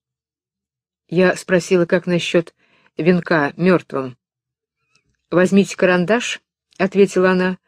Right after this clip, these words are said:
и продиктовала. «Венок мертвым. Пельнику, Пастернаку, Анинскому, Зощенко».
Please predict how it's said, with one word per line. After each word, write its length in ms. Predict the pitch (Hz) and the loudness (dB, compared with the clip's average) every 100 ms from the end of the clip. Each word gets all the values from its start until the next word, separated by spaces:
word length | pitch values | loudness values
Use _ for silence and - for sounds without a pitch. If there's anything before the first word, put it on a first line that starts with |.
| _ _ _ _ - | _ _ _ _ -4
и 120 | 175 | -2
продиктовала. 840 | 180 170 - - 170 143 131 131 - _ _ _ _ _ _ | -2 -2 -2 -2 0 0 -2 -6 -12 _ _ _ _ _ _
«Венок 680 | 151 190 190 247 - - - _ _ | 0 4 4 4 0 -8 -16 _ _
мертвым. 680 | 170 185 165 - 143 143 135 _ _ _ _ _ _ _ _ _ _ _ _ | 0 2 2 -2 -8 -8 -12 _ _ _ _ _ _ _ _ _ _ _ _
Пельнику, 800 | 208 214 196 185 - 202 233 277 - _ _ _ _ | 2 4 6 4 2 2 2 2 -2 _ _ _ _
Пастернаку, 1040 | 190 - - 170 160 160 175 - 247 285 - _ _ _ _ _ _ _ | -4 -2 0 2 2 2 0 0 -2 -2 -6 _ _ _ _ _ _ _
Анинскому, 1000 | - 160 185 208 233 - - 262 269 269 - _ _ _ | -2 2 2 2 2 -2 -4 -2 0 -4 -8 _ _ _
Зощенко». 920 | 143 151 190 202 - 247 240 254 247 | -2 4 4 4 -2 -4 -2 -2 -4